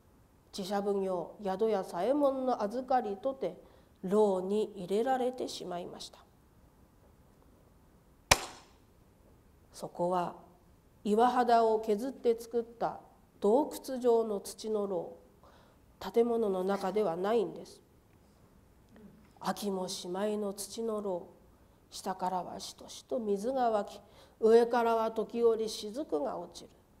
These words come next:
その中に荒むしろ一枚引いて、着ているものは剥ぎ取られ、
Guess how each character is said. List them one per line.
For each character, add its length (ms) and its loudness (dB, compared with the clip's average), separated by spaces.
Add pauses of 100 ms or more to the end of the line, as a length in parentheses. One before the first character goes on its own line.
(580)
そ 200 -10
の 160 0
中 380 0
に 240 -6 (440)
荒 300 6
む 120 6
し 200 0
ろ 140 12
一 280 2
枚 280 2
引 320 -6
い 60 -8
て、 240 -6 (440)
着 120 -10
て 260 0
い 40 4
る 120 6
も 160 2
の 180 2
は 140 2
剥 180 -4
ぎ 140 -4
取 200 -2
ら 140 0
れ、 140 -2